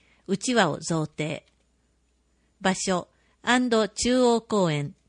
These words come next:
多目的広場、安堵町久保田。問い合わせ、安堵町商工会事務局。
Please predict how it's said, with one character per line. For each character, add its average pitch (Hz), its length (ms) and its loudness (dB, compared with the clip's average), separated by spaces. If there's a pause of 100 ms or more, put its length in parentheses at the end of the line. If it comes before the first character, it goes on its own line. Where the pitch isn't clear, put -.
多 196 100 0
目 226 240 -2
的 208 260 -6
広 156 300 -4
場、 123 160 -6 (640)
安 208 180 2
堵 190 140 -2
町 - 340 -8
久 180 180 -2
保 143 60 -4
田。 - 220 -16 (1040)
問 226 180 4
い 220 60 4
合 208 80 2
わ 196 100 0
せ、 - 400 -6 (340)
安 247 220 0
堵 240 120 2
町 151 280 -2
商 220 300 0
工 202 200 0
会 143 300 -6
事 - 180 -6
務 190 140 0
局。 - 400 -8